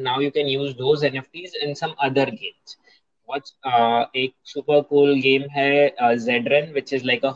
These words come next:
horses running game। So, like, जो भी horses running bets होते थे already, अब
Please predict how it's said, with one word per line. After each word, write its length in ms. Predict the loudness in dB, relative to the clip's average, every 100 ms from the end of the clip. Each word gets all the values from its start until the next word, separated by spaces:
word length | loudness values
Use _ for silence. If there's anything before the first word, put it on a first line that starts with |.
| 2
horses 500 | 2 2 -2 -4 0
running 300 | 0 0 -2 0
game। 240 | 0 -2 -8
So, 140 | -2
like, 120 | -2 2
जो 100 | 0
भी 300 | 2 2 2 2
horses 400 | 2 0 -2 -4 -4
running 240 | -4 -2 0
bets 260 | 0 -2
होते 240 | -4 -2 0 2
थे 240 | 0 0 -8 _ _ 0
already, 600 | 2 4 2 2 0 -2 -8 _ _ _ _ _ _ _ _ _ _ -2
अब 180 | -2